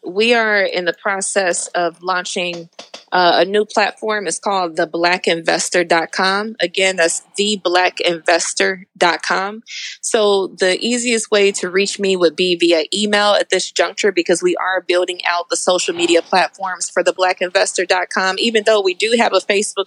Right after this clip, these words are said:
fan page, it's The Black Investor dot com. I'm sorry, not dot com. My apologies. It's Facebook, you know, slash The Black Investor, I think online or something like that. Um, and then we do have an I G. It's the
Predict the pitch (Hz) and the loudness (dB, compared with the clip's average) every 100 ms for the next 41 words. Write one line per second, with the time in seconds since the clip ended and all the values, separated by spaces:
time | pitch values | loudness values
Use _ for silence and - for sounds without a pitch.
0 | - 202 208 214 214 220 175 - - - | -2 -2 -2 0 2 2 0 -6 -8 -6
1 | 196 190 190 196 175 190 185 - 180 175 | -6 -2 -2 -2 -2 0 0 0 -2 0
2 | 160 - 196 196 208 - - 226 226 185 | 0 -2 -4 -4 -10 -16 -6 -2 2 2
3 | 180 202 143 165 - 165 165 175 - - | 0 -2 -2 -2 -2 -6 -4 -4 -2 0
4 | 180 170 170 160 - - - 208 208 - | 0 0 -2 -8 -10 -16 -4 -2 0 0
5 | 214 247 - 202 196 208 202 175 - 196 | 0 0 -2 -2 0 0 2 2 2 2
6 | 190 175 - - 180 180 180 - 170 175 | 4 2 -2 -4 -4 0 -2 -2 -2 -2
7 | 180 - 180 156 - 220 220 214 - 185 | -2 -4 -6 -4 -6 -2 -2 -2 -2 -2
8 | 180 175 175 170 151 190 170 165 160 - | 0 -2 -2 -2 -2 -2 -4 -8 -10 -4
9 | 170 160 - _ _ _ - 190 180 180 | 0 0 -2 _ _ _ -2 2 2 0
10 | 175 190 190 190 190 185 185 202 220 214 | 0 -2 2 2 2 0 -2 2 2 2
11 | 196 190 180 185 180 190 202 208 185 170 | 2 0 2 2 0 -2 -2 0 2 0
12 | - - 180 202 214 220 | -2 -10 -6 -2 0 0